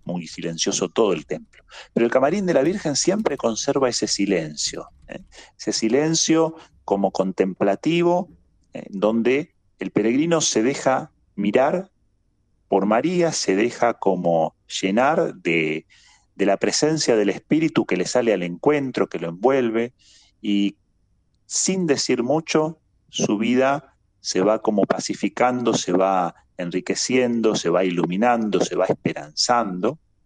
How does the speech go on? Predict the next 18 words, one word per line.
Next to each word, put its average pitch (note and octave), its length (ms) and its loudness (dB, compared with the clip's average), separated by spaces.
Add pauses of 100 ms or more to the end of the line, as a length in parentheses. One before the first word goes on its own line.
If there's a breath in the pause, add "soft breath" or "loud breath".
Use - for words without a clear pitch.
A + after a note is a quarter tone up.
(340 loud breath)
incluso - 460 2
aunque B2 240 2
muchas C#3+ 540 0 (260)
situaciones A2+ 840 2
que - 120 -4
le F#2+ 100 2
tocan B2+ 360 2
vivir C3 260 2
no D#3+ 160 2
tengan B2 380 2
respuestas A2+ 840 -2
directas, A#2 760 0
inmediatas F#2+ 840 0
o, - 100 -4
o, - 180 -6
o E2+ 360 -2
meridianamente A#2 880 0
claras. G#2 680 0